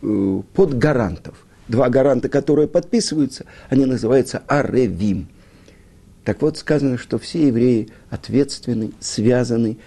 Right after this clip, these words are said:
один с другим. Так вот – это объясняет Рав Хаюн. Если человек учит Тору во имя ее собой, самой,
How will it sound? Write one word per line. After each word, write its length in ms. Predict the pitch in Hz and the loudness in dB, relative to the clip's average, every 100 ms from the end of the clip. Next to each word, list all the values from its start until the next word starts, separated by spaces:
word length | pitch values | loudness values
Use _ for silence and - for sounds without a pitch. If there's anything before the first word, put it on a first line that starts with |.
| - - | -20 -6
один 320 | 87 98 92 | 0 2 2
с 40 | |
другим. 400 | - 87 76 80 - - - - - - - - - - - - - - _ _ _ - | 0 -2 -2 -10 -12 -20 -20 -20 -20 -20 -20 -20 -20 -20 -20 -20 -20 -20 _ _ _ -4
Так 220 | - 123 135 | -2 0 2
вот – 280 | 90 - - - - - - - - - - - - | 0 -2 -18 -20 -20 -20 -20 -20 -20 -20 -20 -20 -6
это 180 | 139 131 | -2 0
объясняет 580 | 104 101 - 123 110 104 - - | 2 0 2 2 2 -2 -8 -6
Рав 300 | 95 104 98 - - - - - | 0 0 -2 -8 -20 -20 -16 -8
Хаюн. 540 | - 127 104 101 - - - - - _ - - - - - | 2 2 4 2 0 -12 -20 -20 -20 _ -20 -20 -20 -20 0
Если 280 | 156 175 143 | 0 0 -6
человек 600 | - 127 117 143 160 - | -4 0 2 2 0 -4
учит 500 | 160 156 - 110 - | -4 -4 -2 -6 -2
Тору 300 | 147 143 113 | 0 2 2
во 160 | 90 95 | 0 0
имя 220 | 127 117 | 0 0
ее 240 | 107 107 | -2 -4
собой, 500 | 104 - 104 85 82 - - - - | -4 -6 -6 -4 -6 -8 -20 -20 -8
самой, 520 | - 107 92 90 | -2 2 2 2